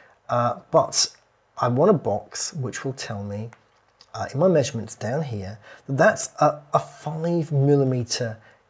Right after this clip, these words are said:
gap. And that has now given me, I think, my knowledge of the grid. So let's delete those, we don't really want them. Uh, what I've got is, uh,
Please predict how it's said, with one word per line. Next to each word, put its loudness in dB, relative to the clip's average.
gap. -6
And 0
that -2
has -2
now 0
given 2
me, -8
I 0
think, -8
my 2
knowledge 0
of -6
the -8
grid. -10
So -8
let's -6
delete 2
those, -2
we -6
don't -4
really -6
want -2
them. 2
Uh, 4
what 6
I've 6
got -6
is, -2
uh, 0